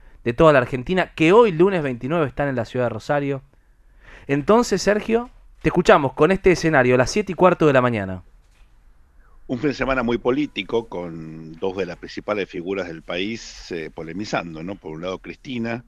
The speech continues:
Speaker 2: <clears throat> que reaparece en Quilmes, eh, tratando de suavizar las internas entre la Cámpora y Kicillof,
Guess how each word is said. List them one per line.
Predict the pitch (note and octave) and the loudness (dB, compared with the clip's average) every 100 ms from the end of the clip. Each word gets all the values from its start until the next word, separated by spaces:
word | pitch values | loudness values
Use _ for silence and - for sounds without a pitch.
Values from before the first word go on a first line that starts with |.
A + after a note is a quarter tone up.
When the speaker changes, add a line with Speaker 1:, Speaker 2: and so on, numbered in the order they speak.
| _ - - | _ -20 -20
Speaker 2:
<clears throat> | - - _ - - | -20 -20 _ -20 -20
que | - A#2 F2 E2 F2 | -20 -20 -20 _ -20
reaparece | E2+ F#2 G2+ - | -20 -16 -18 -16
en | E2 E2 | -18 -12
Quilmes, | C3+ A2 F#2+ F#2 A2+ - - - | -10 -8 -10 -10 -10 -12 -16 -16
eh, | E2+ D#2+ E2+ | -16 -16 -14
tratando | E2 G2 F#2+ F2+ E2 | -12 -12 -10 -10 -10
de | D#2+ | -12
suavizar | - E2+ F2 - G2+ | -10 -10 -10 -8 -8
las | G2 - | -8 -12
internas | F#2 E2 G2 - F#2 F2+ - - - - - - - - - - | -16 -8 -8 -6 -12 -12 -14 -20 -20 -20 -20 -20 -20 -20 -20 -18
entre | A#2+ G#2 F2+ | -16 -14 -14
la | F2+ | -12
Cámpora | G2+ F#2+ F#2+ F2+ | -12 -12 -12 -12
y | E2 | -14
Kicillof, | F2+ - C3+ - A2+ - | -16 -16 -12 -12 -12 -18